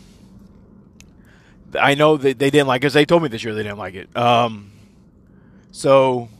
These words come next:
when I was preparing for this coming up school year, uh, in July, I got a call that from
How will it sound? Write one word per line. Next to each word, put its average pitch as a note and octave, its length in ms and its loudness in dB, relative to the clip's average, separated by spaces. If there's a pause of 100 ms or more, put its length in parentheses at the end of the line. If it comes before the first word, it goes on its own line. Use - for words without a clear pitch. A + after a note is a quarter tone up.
(140)
when C3+ 140 -6
I C3 80 2
was C3+ 140 -4
preparing D3+ 380 -4
for D3 120 -6
this C3+ 220 -6
coming C#3 260 -8
up B2 140 -6
school G#3+ 320 -10
year, A2 360 -6 (840)
uh, A#2+ 400 2
in D3+ 180 -2
July, C3 340 4
I A2+ 120 0
got A#2 180 -4
a G#2+ 60 -8
call A2+ 580 -6 (100)
that G#2+ 400 -4 (920)
from B2 540 -6